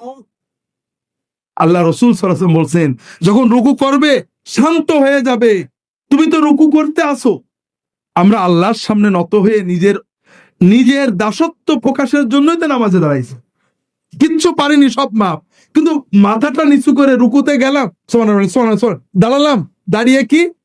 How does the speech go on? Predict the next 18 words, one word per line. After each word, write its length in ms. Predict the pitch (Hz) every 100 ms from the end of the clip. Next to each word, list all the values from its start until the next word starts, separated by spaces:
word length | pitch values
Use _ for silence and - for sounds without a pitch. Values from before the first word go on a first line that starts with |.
| _ _ 160
দাঁড়িয়ে 480 | 208 247 269 302
পুরো 340 | 302 254 285 302
না 200 | 269 269
দাঁড়িয়ে, 500 | 294 294 285 202 139 _
অধিকাংশ 600 | - 247 302 330 320 302
মানুষ 340 | 285 254 240 233
আপনারা 520 | 226 214 208 196 180 _ _
পুরো 320 | 233 262 285 294
ইমাম 520 | 233 233 254 269 214
জামাতে 380 | 180 208 254 262
যখন 360 | 269 262 311 302
পড়েন, 340 | 285 311 311
ইমামের 340 | 269 254 262 240
জন্য 200 | 277 302
বাধ্য 360 | 247 247 196
হয়ে 160 | 277 294
দাঁড়ান, 420 | 262 240 285 285
তারপরেও 600 | 233 247 247 269 311 320